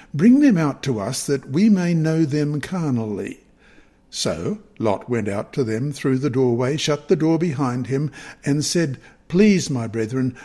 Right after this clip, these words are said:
do not do so wickedly. See now, I have two daughters who have not known a man. Please, let me bring them out to you, and you may do to them as you wish.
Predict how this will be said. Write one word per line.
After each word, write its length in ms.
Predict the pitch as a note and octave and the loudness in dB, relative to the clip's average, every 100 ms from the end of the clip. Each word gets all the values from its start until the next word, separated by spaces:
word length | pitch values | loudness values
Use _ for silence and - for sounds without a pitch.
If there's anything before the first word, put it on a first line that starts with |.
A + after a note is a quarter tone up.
| - C#3 | -12 0
do 180 | F3 | 2
not 480 | D#3+ D#3+ G3 G3+ C#3+ | 4 2 0 -2 -6
do 220 | C3 D3+ | -2 -2
so 280 | D#3+ D3+ D3+ | -2 0 0
wickedly. 720 | C3 C#3 B2+ A2+ A2 G2+ A2+ - _ _ _ - | 2 0 -2 -4 -4 -4 -8 -18 _ _ _ -8
See 280 | - G#3+ A3+ | 2 4 6
now, 380 | E3+ G3 C4+ F3+ | 4 2 0 0
I 120 | E3 | 0
have 320 | D#3 D#3 - | 0 -4 -2
two 160 | A3 G3+ | 0 2
daughters 600 | A#3 C#4+ C3 G2+ F#2+ - - - | 2 0 -2 -6 -8 -12 -12 0
who 120 | F3 | 2
have 120 | E3 | 4
not 260 | E3 F3+ F3+ | 0 -2 -2
known 360 | E3 F3+ F3+ | -2 0 0
a 60 | C3 | 0
man. 460 | A2+ G#2+ F#2+ F#2+ - - - | 0 -4 -6 -6 -10 -16 -2
Please, 500 | A#3 F3 A2+ G#2+ - - - | 2 2 0 -4 -10 -6 0
let 180 | B3 C#4 | 0 2
me 140 | D4 | 2
bring 240 | F#3+ G#3 | 4 4
them 160 | G3 F3+ | 4 2
out 260 | D#3+ D3 - | 0 -2 -6
to 120 | C#3+ | -4
you, 280 | B2 C3+ D3 | -2 0 0
and 160 | C3 B2 - - | -2 -6 -10 0
you 160 | F3+ | 2
may 200 | F3+ F3+ | 4 2
do 220 | C3+ F#3 | 2 2
to 120 | F3 F3 | 2 2
them 320 | F3 D3 D#3 | 2 2 0
as 180 | C#3+ D3 | -2 -2
you 140 | C3 | -2
wish. 500 | C3 A#2 - - | -2 -6 -8 -14